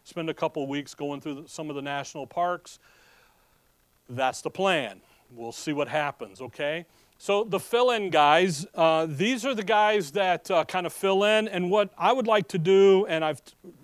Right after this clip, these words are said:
emailed them about this, is the, kind of the, each month, first Sunday of the month or so, let the guys take the nine thirty hour and teach. Practice makes perfect.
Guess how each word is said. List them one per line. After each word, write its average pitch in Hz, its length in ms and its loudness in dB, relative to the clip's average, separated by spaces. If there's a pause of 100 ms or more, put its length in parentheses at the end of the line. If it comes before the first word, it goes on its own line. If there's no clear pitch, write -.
(120)
emailed 190 320 0
them 170 180 -2
about 175 400 0
this, 175 360 -4 (500)
is 175 540 0
the, 165 220 -2
kind 247 280 -2
of 220 80 0
the, 170 160 0 (340)
each 220 300 -6
month, 208 340 -2
first 214 360 -4
Sunday 214 280 -4
of 190 100 -4
the 180 60 -6
month 190 360 -4
or 185 80 -4
so, 190 400 -2 (340)
let 185 200 -4
the 208 80 -4
guys 190 340 -2
take 190 260 -4
the 190 80 -4
nine 180 260 -4
thirty 180 300 -2
hour 175 380 2
and 160 280 -10
teach. 160 600 -10 (300)
Practice 202 500 0
makes 190 280 -6
perfect. - 640 -6